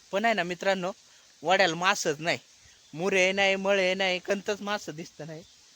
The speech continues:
पार ते तिकडून वरतून आलो, हे इकडं खाली गेलेलो, हे इकडं गेलेलो,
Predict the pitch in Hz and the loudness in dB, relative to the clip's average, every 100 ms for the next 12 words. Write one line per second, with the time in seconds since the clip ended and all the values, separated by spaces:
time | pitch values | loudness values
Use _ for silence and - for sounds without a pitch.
0 | - - 170 175 180 190 185 185 180 190 | -20 -16 -12 -10 -10 -10 -10 -8 -4 -4
1 | 170 190 180 202 208 160 160 165 175 - | -2 0 0 0 -2 -4 -6 -6 -8 -8
2 | 139 139 147 175 160 208 - - - - | -10 -10 -8 -8 -8 -10 -16 -20 -20 -20
3 | - - - - - - 135 139 143 165 | -20 -20 -20 -20 -20 -20 -16 -14 -14 -12
4 | 156 170 185 | -10 -8 -8